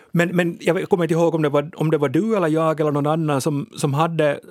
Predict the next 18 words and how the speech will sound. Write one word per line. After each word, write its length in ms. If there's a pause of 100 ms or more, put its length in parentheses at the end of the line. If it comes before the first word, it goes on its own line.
(140)
som 180
skrev 360
de 80
här, 400 (500)
vilka 420
kategori-, 440
eller 80
liksom 240
vilka 380
saker 540
som 400
en 100
sexig 420
dialekt 480
eller 160
ett 80
sexigt 400
språk, 440